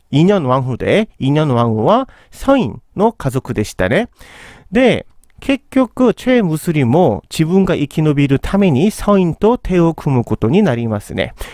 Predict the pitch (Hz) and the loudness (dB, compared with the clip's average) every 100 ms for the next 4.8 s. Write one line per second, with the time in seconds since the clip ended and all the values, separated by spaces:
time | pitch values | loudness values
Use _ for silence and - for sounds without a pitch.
0 | - - 233 226 180 147 165 180 - 170 | -8 -4 -2 0 0 2 2 0 -2 -4
1 | 156 131 107 - 220 127 - 151 151 - | -2 0 0 0 2 2 -2 -4 -4 -2
2 | - 269 170 107 120 131 151 156 156 131 | 0 0 0 0 2 2 2 0 0 2
3 | 180 - 131 190 208 208 190 185 185 180 | 0 0 0 0 0 0 -2 -2 -2 -2
4 | 165 120 120 135 - - 196 | -2 0 -2 -4 -4 0 0